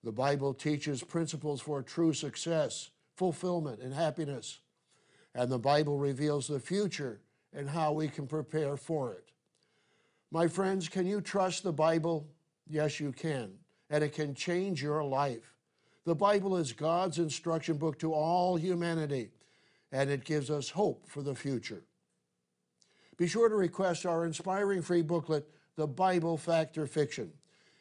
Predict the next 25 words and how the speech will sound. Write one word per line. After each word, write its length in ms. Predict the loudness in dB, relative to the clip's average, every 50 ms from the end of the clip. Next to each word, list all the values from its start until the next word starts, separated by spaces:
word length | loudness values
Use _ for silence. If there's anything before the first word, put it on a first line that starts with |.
| _ -6
It 20 | 0
will 160 | 2 2 4
give 220 | 6 4 4 6
you 100 | 4 2
the 180 | 2 2 2 2
evidence 440 | 2 2 2 2 0 0 0 0 0
you 100 | 0 2
need 300 | 2 2 2 2 0 0
to 80 | -6
prove 400 | -8 -6 -2 -2 0 0 0 0
the 80 | -2 0
Bible 400 | 2 2 2 2 2 0 -2 0
and 100 | 0 0
its 160 | -2 -2 -2
inspiration. 800 | -2 -2 -2 -4 -4 -2 0 0 0 0 -2 -4 -6 -10 -12 -14 _ _ _ _ _ _ _ _ _ _ _ _ _ _ _ _ _ -10
And 100 | -6 -4
may 140 | -2 -2
God 380 | 0 0 0 0 0 0 -4 -4
bless 360 | -2 0 0 2 0 0 -2
you 220 | -2 -4 -4 -4 -8
as 220 | -8 -6 -6 -6
you 160 | -4 -4 -4 -4
seek 380 | -4 0 2 2 2 2 -2
its 160 | -4 -4 -4
instruction, 760 | -6 -6 -6 -8 -6 -2 -2 -2 -2 -2 -2 -2 -2 -2 -4